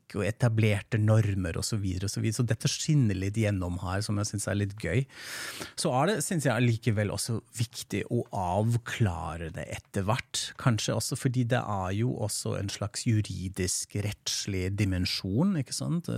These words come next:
Språket må på en måte være på plass, eh, så man kan sørge for at, eh, rettighetene til transpersoner og non-binære mennesker er ivaretatt, også på det området. De er, tilhører jo til de mest utsatte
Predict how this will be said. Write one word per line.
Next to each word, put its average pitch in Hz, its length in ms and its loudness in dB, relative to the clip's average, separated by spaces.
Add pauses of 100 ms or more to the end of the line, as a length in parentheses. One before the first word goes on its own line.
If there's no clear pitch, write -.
Språket 95 560 0
må 104 220 0
på - 100 -6
en 101 80 -4
måte 98 160 -4
være 90 380 -4 (340)
på - 160 -4
plass, - 480 0 (460)
eh, 127 260 6
så 117 240 0
man 117 160 4
kan 113 160 -2
sørge 98 400 -2
for 95 240 -2
at, - 320 -6
eh, 101 160 2
rettighetene 95 580 -2
til - 220 -6
transpersoner 90 720 0
og 92 80 2
non-binære 92 480 -2
mennesker 90 400 -4
er 107 140 2
ivaretatt, - 800 -2
også - 240 -2
på - 140 -2
det 110 160 4
området. 95 580 -2
De 110 160 2
er, 95 320 0 (540)
tilhører 104 420 4
jo 135 80 4
til 131 320 2
de 110 200 4
mest 104 360 0
utsatte - 480 -4